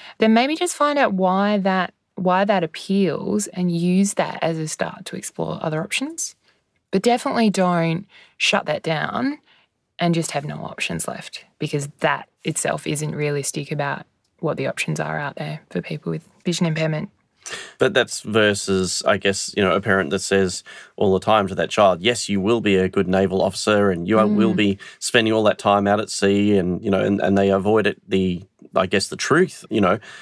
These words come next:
Speaker 2: Um, and I've come across this, you know, where this has been the case. And, and do you think then it's harder for that vision impaired person to come to grips with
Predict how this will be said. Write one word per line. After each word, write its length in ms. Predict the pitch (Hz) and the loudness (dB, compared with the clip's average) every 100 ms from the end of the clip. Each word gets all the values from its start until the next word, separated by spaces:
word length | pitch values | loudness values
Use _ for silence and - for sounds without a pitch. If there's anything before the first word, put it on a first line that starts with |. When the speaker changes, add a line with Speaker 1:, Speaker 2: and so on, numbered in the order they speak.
| - - | -8 -2
Speaker 2:
Um, 160 | 120 | 0
and 120 | 160 180 | 2 2
I've 160 | 202 | 2
come 180 | - 185 | 0 -2
across 300 | - 214 - | 0 -2 0
this, 240 | - - | -6 -4
you 80 | 90 | -2
know, 120 | 92 | 0
where 140 | 95 143 | 0 -2
this 200 | 101 - | -2 -2
has 160 | 87 - | -4 -2
been 220 | 98 90 | 0 0
the 80 | 80 | 0
case. 400 | 117 127 101 90 | 0 -2 -2 -2
And, 260 | 92 95 - | -2 -2 -2
and 320 | 104 - - | -6 -6 -8
do 100 | 123 | -2
you 80 | 147 | 0
think 200 | 170 156 | 2 0
then 180 | 127 117 | 2 2
it's 180 | 98 - | 0 -6
harder 340 | - 87 95 156 | 0 2 4 0
for 120 | - | -4
that 160 | 165 - | -6 -4
vision 200 | 143 151 | -4 -2
impaired 300 | 151 139 - | 0 0 0
person 340 | 139 139 131 | -2 0 -4
to 240 | 123 131 131 - - - - - - - | 2 0 0 -12 -20 -20 -20 -20 -20 -4
come 220 | 151 143 | 0 0
to 80 | 131 | 0
grips 360 | 101 120 - - | 0 0 0 2
with 380 | 131 104 - | 4 2 -2